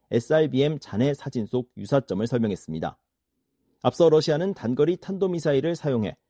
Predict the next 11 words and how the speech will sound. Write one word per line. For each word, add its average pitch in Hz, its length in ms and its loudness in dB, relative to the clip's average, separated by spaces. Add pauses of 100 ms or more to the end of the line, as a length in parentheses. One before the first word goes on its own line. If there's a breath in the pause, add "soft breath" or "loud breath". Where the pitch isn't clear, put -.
(180)
지난 143 300 0
일월 147 220 4
이 113 160 -2
일 143 240 0
우크라이나 123 640 -2
하루키우 170 600 -2
지역을 110 360 0
공격했고 117 720 -4 (480)
우크라이나 165 460 2
당국은 147 420 -2
이후 147 380 0